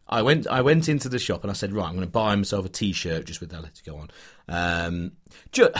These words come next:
and there was no way that they would not let you in the stand at all. No way, no way, no way. But I just wanted to do it just for a bit of a laugh and, um, get a souvenir or something. Anyway, I was in the, um, I was in the shop, and there was a, uh,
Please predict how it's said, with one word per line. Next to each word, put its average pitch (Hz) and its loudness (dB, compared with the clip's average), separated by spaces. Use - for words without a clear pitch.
and 143 -4
there 143 2
was 135 4
no 160 8
way 98 4
that 101 -2
they 104 0
would 101 0
not 107 0
let 101 -4
you 95 -4
in 92 0
the 82 -6
stand 78 -12
at - -10
all. 78 -10
No 170 6
way, 117 4
no 107 -2
way, 90 -4
no 85 -8
way. 80 -12
But - -8
I 262 2
just 151 0
wanted 120 0
to 87 -10
do 95 2
it 92 -2
just - -12
for 82 -12
a 80 -8
bit 76 -10
of 78 -10
a 82 -6
laugh 82 -10
and, 82 -4
um, 82 -8
get 80 -10
a 80 -8
souvenir 82 -8
or 80 -10
something. 82 -10
Anyway, 120 2
I 104 4
was 101 2
in 139 6
the, 123 2
um, 104 2
I 110 -4
was 101 0
in 139 4
the 143 4
shop, 82 -2
and 98 0
there 92 0
was 92 -2
a, 90 -2
uh, 90 -4